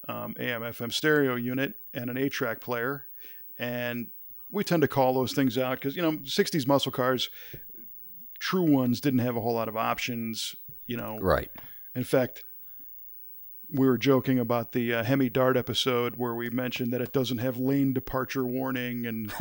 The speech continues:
Speaker 1: you know,
Speaker 2: <laughs>
Speaker 1: guidance and all that
Speaker 2: Right.
Speaker 1: kind of stuff. It's a Hemi Dart, for crying out loud.
Speaker 2: <clears throat> Right.
Speaker 1: And that one had no radio. But anyway, the, the A M F M
Speaker 2: <clears throat>
Speaker 1: radio made me think of something that I used to have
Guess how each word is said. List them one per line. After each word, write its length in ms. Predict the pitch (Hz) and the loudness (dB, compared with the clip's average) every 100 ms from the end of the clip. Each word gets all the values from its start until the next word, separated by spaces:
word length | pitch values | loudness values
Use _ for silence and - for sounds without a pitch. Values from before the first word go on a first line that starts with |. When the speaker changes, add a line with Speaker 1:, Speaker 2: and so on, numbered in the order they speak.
| 170 - 151 | 6 6 4
Speaker 1:
you 100 | 143 | 4
know, 340 | 131 120 117 101 139 | 2 2 -2 -6 -8
Speaker 2:
<laughs> 200 | 127 - | -8 -2
Speaker 1:
guidance 520 | 147 127 131 131 120 | 0 2 2 2 2
and 100 | 117 | 2
all 80 | 123 | 2
that 60 | 123 | 2
Speaker 2:
Right. 80 | 104 | 4
Speaker 1:
kind 140 | 101 | 2
of 60 | 113 | 2
stuff. 240 | - 131 | 2 2
It's 120 | 156 | 2
a 40 | 131 | 0
Hemi 280 | 123 165 156 | 2 2 4
Dart, 320 | 190 143 - | 6 4 2
for 100 | 120 | -8
crying 220 | 123 117 | -8 -8
out 140 | 104 | -8
loud. 380 | 104 107 113 90 - | -2 0 0 -2 -10
Speaker 2:
<clears throat> 100 | - | -4
Right. 380 | 101 95 87 - - - - - | 4 6 4 0 -14 -20 -8 0
Speaker 1:
And 120 | 160 | 4
that 100 | 208 | 6
one 80 | 185 | 6
had 120 | 190 | 6
no 180 | 196 180 | 6 6
radio. 520 | 131 113 110 113 101 | 4 0 -6 -8 -2
But 260 | 110 143 - | 6 6 8
anyway, 440 | 180 135 120 120 | 4 4 0 -6
the, 380 | 143 139 147 139 | -6 0 2 2
the 200 | 135 151 | 0 0
A 160 | 180 180 | 2 4
M 100 | 156 | 4
F 180 | 147 139 | 4 4
M 120 | 135 | 4
Speaker 2:
<clears throat> 0 | |
Speaker 1:
radio 340 | 175 147 131 | 4 4 4
made 240 | 131 160 151 | 4 2 4
me 100 | 139 | 4
think 280 | - 233 147 | 6 4 4
of 80 | |
something 440 | - 156 139 147 135 | 2 2 4 2 4
that 80 | 135 | 4
I 60 | |
used 220 | 147 156 - | 4 2 2
to 80 | |
have 440 | 139 180 175 165 | 4 6 6 6